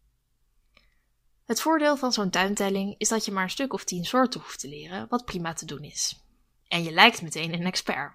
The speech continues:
want dat zijn natuurlijk de meest voorkomende soorten.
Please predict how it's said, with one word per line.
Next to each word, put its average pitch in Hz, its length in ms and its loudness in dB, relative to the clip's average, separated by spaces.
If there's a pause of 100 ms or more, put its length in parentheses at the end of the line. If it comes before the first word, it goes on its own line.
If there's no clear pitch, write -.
want 160 240 -4
dat 165 160 -6
zijn 151 140 -4
natuurlijk 160 400 -10
de 156 100 -6
meest 139 260 -10
voorkomende 190 480 6
soorten. - 460 -10